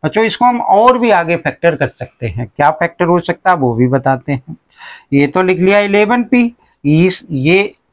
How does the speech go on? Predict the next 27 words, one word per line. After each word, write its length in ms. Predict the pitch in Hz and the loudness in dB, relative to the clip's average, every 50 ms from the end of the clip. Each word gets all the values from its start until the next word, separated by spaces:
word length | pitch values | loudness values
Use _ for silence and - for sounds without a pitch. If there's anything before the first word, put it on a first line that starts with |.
| _ _ - | _ _ 0
P 160 | 170 175 175 | 0 2 0
square 400 | 170 - - 190 190 190 208 214 | 0 -2 0 2 4 4 4 2
plus 280 | 208 - 202 214 208 - | 0 0 -2 -2 -2 -2
का 120 | - 220 220 | -4 -4 -4
टू 220 | 220 - 247 269 262 | 0 2 2 4 4
हो 100 | 240 220 | 2 2
गया, 220 | 202 214 214 214 214 - _ - - _ _ - | 2 0 0 0 -2 -8 _ -20 -20 _ _ -4
इसको 320 | 165 160 - - - 240 | -4 -4 -2 -2 2 6
आप 260 | 247 254 240 226 - - | 6 6 6 4 2 -2
क्या 180 | 185 185 180 | -2 -2 -2
कर 160 | 180 175 170 - | 0 -2 -4 -4
सकते 360 | - - 151 - _ - 160 | -6 -8 -10 -10 _ -2 0
हैं, 180 | 165 180 214 202 | 0 0 0 -2
पी 240 | 208 - 180 175 170 | -4 -2 -2 -2 0
का 140 | 175 185 175 | 0 0 -2
होल 420 | 156 131 120 123 131 139 151 151 | -2 0 0 0 2 2 2 0
square 480 | 151 - - 185 180 180 202 233 233 233 - - - - - - | -2 -4 -2 0 2 2 2 2 0 -4 -10 -20 -20 -20 -8 -4
और 140 | 160 160 165 | -4 -2 0
minus 800 | 156 139 131 131 139 143 151 165 190 220 233 247 254 254 254 - | 0 0 0 0 2 2 2 0 0 0 0 0 -2 -2 -4 -4
root 480 | 143 135 131 139 175 220 254 262 208 - _ | -4 -2 0 2 2 2 2 0 0 -4 _
two 120 | - 196 98 | -2 -2 0
का 140 | - 202 196 | 0 0 0
whole 340 | 175 131 135 143 135 123 127 | 0 0 0 0 0 0 0
square 360 | 107 - - - 107 107 113 | -2 -4 -6 -6 -6 -6 -4
लिख 180 | 113 113 113 - | -6 -10 -12 -14
सकते 460 | - - 127 - _ _ - 110 101 | -18 -20 -20 -20 _ _ -14 -14 -12
हैं। 160 | - 143 135 | -12 -12 -14